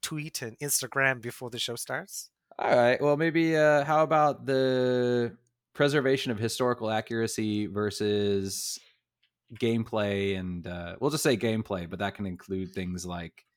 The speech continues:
Speaker 1: Versus
Speaker 2: being,
Speaker 1: versus
Speaker 2: uh, it
Speaker 1: fun gameplay.
Speaker 2: Yeah, fun gameplay.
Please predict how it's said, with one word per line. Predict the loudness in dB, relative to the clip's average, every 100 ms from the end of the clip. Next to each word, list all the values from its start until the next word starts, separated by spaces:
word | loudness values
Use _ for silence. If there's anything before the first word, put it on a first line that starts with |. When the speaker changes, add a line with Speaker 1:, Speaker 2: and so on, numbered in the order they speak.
| _ -16
Speaker 1:
Versus | -14 -10 -4
Speaker 2:
being, | 0 0 0 -2 -6 -6 -8 -10 _ _ _ _
Speaker 1:
versus | -12 -6 -6 -4 -2
Speaker 2:
uh, | -2 -4 -4
it | -4
Speaker 1:
fun | 0 -2 -2
gameplay. | -8 -10 -14 -20 -20 _ _ _ _ _ _ _
Speaker 2:
Yeah, | 2 6
fun | 6 6
gameplay. | 4 2 0 -2 -4